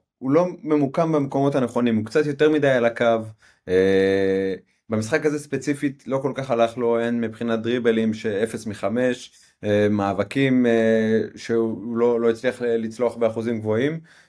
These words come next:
וגם הייתה לו איזה החמצה, אה, אבל סך הכל, אני חושב שמתומה, הוא עדיין, הוא עדיין בגדר נכס פנטזי, אפשר להגיד שהוא לא נכס פנטזי,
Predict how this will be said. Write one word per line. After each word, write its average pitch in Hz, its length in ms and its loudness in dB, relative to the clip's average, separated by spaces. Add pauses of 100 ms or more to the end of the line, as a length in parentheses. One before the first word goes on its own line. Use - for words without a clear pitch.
וגם 113 340 -2
הייתה 113 180 -2
לו 120 100 -2
איזה 110 200 -2
החמצה, 110 500 -2 (360)
אה, 107 640 0 (260)
אבל 107 200 -2
סך 170 400 -4
הכל, 170 480 2
אני 107 240 -6
חושב 143 200 -6
שמתומה, 135 800 -2
הוא 110 240 -4
עדיין, 151 360 0
הוא 117 140 0
עדיין 180 320 0
בגדר 165 400 2
נכס 143 280 -6
פנטזי, 135 340 -4
אפשר 135 180 -2
להגיד 123 220 0
שהוא 117 140 -4
לא 113 120 2
נכס 107 200 -4
פנטזי, 117 440 0